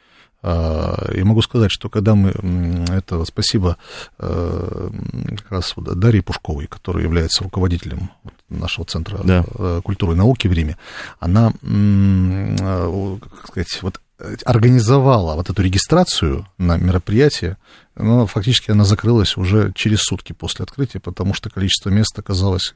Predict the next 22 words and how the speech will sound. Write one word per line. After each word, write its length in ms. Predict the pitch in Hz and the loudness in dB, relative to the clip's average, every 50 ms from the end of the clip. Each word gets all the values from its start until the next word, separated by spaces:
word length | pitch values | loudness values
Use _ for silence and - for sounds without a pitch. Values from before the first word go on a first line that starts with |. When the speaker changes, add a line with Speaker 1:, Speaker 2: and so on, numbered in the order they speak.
| _ | _
Speaker 1:
гораздо 360 | - 101 107 110 98 92 104 | -4 0 2 2 4 4 6
меньше, 400 | 101 98 92 87 85 - - - | 6 6 4 4 0 -2 -6 -8
чем 400 | - - - 95 90 87 90 90 - - _ _ | -8 -6 -4 -2 -2 -2 -2 -4 -6 -10 _ _
количество 380 | - - 95 95 - - 95 87 | -8 -4 -4 -2 -2 -2 -4 -2
желающих, 360 | 87 90 92 95 - - - | -2 -2 -2 -2 -2 -4 -8
которые 300 | - - - 87 - 104 | -10 -12 -10 -8 -8 -8
п-, 160 | - - - - _ - - - - | -10 -12 -16 -16 _ -20 -20 -14 -6
пришли 240 | - 110 - - 110 | -4 -2 2 4 4
на 40 | 101 | 2
эти 100 | 90 - | 2 0
концерты. 500 | - 104 104 - - 90 - - - - | -2 -2 0 0 -2 -4 -6 -8 -12 -10
И 320 | - 101 101 98 92 90 - - - - - - | -4 -2 0 0 0 0 -4 -6 -12 -20 -12 -6
общаясь 340 | - - - 123 117 101 | -4 0 4 6 6 6
с 80 | - - | 4 4
теми 120 | 110 101 | 4 4
же 80 | 98 90 | 4 4
итальянцами 480 | - - 104 110 120 120 - - 98 90 | 2 2 4 4 6 4 4 2 -2 -4
после 240 | - - 90 - - | -4 -4 -6 -6 -4
концерта, 360 | - 101 - 123 110 92 90 | -4 -2 0 0 0 0 0
я 40 | 90 | -2
понял, 220 | - 113 104 101 | -2 -2 -2 -2
что 220 | - - - 98 | -2 -4 -6 -10